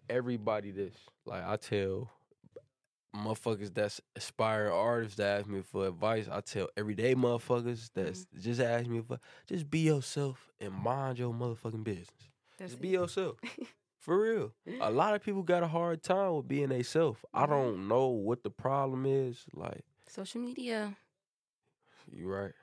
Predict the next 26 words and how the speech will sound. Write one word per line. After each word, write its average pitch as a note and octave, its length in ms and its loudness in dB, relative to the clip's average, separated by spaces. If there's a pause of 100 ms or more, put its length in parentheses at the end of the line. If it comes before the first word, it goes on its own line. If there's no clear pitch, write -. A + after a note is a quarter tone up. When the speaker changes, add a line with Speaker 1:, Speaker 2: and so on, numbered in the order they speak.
(200)
Speaker 2:
Social F3 380 -14
Speaker 1:
You - 160 -10
Speaker 2:
media. - 20 -10
Speaker 1:
right, G2 340 -2
but - 300 -6
yeah, F#2+ 140 -2 (160)
it's B2+ 140 -12
a B2+ 40 -6
lot A2+ 220 -6
of A2 80 -10
people G2+ 260 -6
that, F2+ 280 0 (460)
I D#2+ 60 -6
don't G#2 300 4
know, G2 300 2
it's G#2+ 200 -4
a G#2+ 60 -2
lot G2 120 2
of F#2+ 60 -6
people F2+ 220 -4
that F2+ 120 2
ain't F2+ 200 -2
comfortable - 540 -6
with C#2 100 -6 (180)
being F2+ 300 -2
them. G#2 200 -2